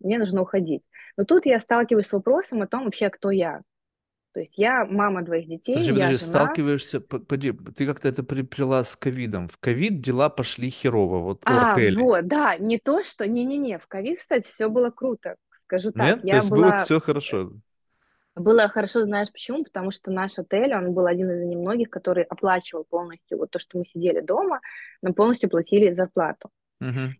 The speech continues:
Speaker 1: И тут приходит вот эта вот известная тема, когда ты, тебе делать нечего. Ну, то есть ты, то ты работаешь,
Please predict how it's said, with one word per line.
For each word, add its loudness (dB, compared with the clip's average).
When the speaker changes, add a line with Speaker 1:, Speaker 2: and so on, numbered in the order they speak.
Speaker 1:
И 2
тут 4
приходит 4
вот 4
эта 2
вот -2
известная 0
тема, -2
когда -4
ты, 0
тебе 0
делать -2
нечего. -10
Ну, 4
то 2
есть -4
ты, 4
то 4
ты 4
работаешь, 2